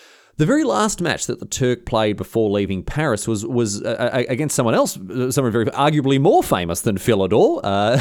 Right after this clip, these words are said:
<laughs> none other than Benjamin Franklin himself, the famous founding father of the United States, whose greatest accomplishment, probably, uh, you know, the, the only accomplishment he, he, he made that, that topped beating the, uh, this mechanical chess playing machine, uh, was, of course, the essay he wrote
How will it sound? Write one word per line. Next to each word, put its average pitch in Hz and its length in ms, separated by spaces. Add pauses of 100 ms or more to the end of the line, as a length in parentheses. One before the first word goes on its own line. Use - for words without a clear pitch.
(140)
<laughs> 156 140
none 165 220
other 131 340 (340)
than 190 220
Benjamin 214 480
Franklin 208 560
himself, 147 440
the 107 80
famous 147 380
founding 117 300
father 110 380
of 85 60
the 95 60
United 90 280
States, 160 340 (320)
whose 156 240
greatest 165 560
accomplishment, 90 720
probably, 98 480
uh, 82 140
you 110 120
know, 90 140
the, 135 280
the 147 200
only 180 280
accomplishment 113 540
he, 101 160
he, 98 220
he 101 100
made 101 240
that, - 300
that 104 220
topped - 420 (280)
beating 110 360
the, 90 220
uh, 82 60
this 95 200
mechanical 95 420
chess - 260
playing 85 400
machine, 101 440 (380)
uh, 104 200
was, 117 120
of 117 80
course, 123 180
the 123 180
essay 104 380
he 92 120
wrote 92 360